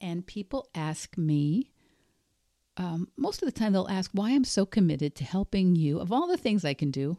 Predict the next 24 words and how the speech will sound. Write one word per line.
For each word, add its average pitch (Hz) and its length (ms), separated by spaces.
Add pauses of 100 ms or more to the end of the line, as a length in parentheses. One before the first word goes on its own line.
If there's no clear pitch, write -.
(120)
on 151 120
God's 143 260
green 135 240
earth, 156 240 (360)
<laughs> - 360
what, 262 340 (220)
why 320 180
am 392 140
I 359 80
so - 160
committed 233 380
to 208 60
helping 185 360
you, 165 500 (680)
my 185 120
listeners, 180 760 (420)
as 202 180
well 302 140
as 269 100
my 180 200
one-on-one 156 520
clients, 139 500 (320)
move 156 300
towards 135 400